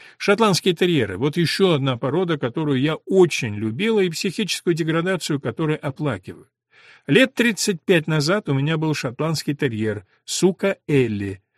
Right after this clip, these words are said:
Она следовала за мной по пятам. Собаки этой породы все без исключения обладали образцовым мужеством и преданностью.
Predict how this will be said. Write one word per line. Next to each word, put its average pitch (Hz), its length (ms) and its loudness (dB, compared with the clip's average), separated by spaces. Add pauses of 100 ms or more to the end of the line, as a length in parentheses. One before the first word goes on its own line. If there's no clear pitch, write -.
(360)
Она 190 260 4
следовала 196 520 4
за 165 160 2
мной 175 180 2
по 151 140 -4
пятам. 135 400 -2
Собаки 165 540 -2
этой 160 440 0
породы 160 460 2
все 196 220 0
без 143 180 -2
исключения 151 540 -2
обладали 151 380 0
образцовым 151 640 0
мужеством 170 640 0
и 156 40 -4
преданностью. 92 680 -10